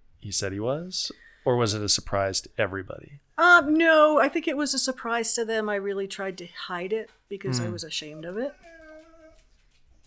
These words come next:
Speaker 2: <laughs> Um,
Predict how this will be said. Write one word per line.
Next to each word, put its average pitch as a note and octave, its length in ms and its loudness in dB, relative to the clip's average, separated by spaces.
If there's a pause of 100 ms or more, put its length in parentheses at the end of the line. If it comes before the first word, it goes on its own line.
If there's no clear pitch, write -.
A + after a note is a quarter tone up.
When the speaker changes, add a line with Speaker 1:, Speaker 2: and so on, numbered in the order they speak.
(460)
Speaker 2:
<laughs> D4 1400 0 (1120)
Um, F3+ 640 0